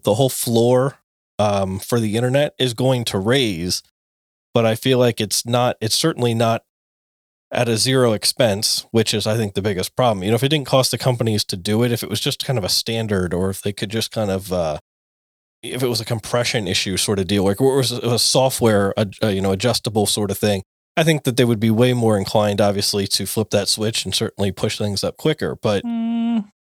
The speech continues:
Speaker 1: you don't
Speaker 2: Not
Speaker 1: think?
Speaker 2: when they can charge for, not when they can charge more.
Speaker 1: Right, but if the whole internet lifts as a whole, they're still in it to win. Like, they're still, it's still in their benefit to, to stay,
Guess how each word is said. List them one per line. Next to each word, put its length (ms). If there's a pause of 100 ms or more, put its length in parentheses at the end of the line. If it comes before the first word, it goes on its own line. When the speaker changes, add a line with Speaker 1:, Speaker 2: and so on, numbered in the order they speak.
(160)
Speaker 1:
you 100
don't 100
Speaker 2:
Not 100
Speaker 1:
think? 80
Speaker 2:
when 80
they 80
can 140
charge 300
for, 220 (100)
not 260
when 100
they 100
can 140
charge 400
more. 420 (460)
Speaker 1:
Right, 220
but 100
if 100
the 100
whole 280
internet 360
lifts 240
as 140
a 60
whole, 400
they're 140
still 500
in 200
it 120 (140)
to 120
win. 500
Like, 140
they're 100
still, 300
it's 160
still 220
in 40
their 120
benefit 840
to, 540 (500)
to 100
stay, 640